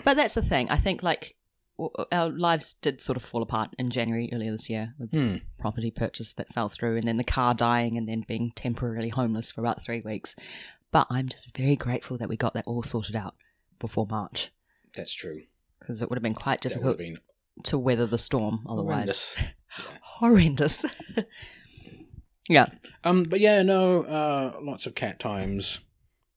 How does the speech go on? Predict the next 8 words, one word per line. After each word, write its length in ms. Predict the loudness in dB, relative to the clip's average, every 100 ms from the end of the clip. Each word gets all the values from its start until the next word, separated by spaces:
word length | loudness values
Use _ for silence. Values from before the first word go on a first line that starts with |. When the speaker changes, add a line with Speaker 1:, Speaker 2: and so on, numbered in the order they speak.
| _ _ -12
Speaker 2:
Put 160 | -8
some 160 | -6 -4
photos 360 | 4 6 6 4
up 180 | 2 2
on, 280 | 0 -2 -8
on 220 | -2 0
the 140 | 2 2
internet 460 | 2 2 0 -2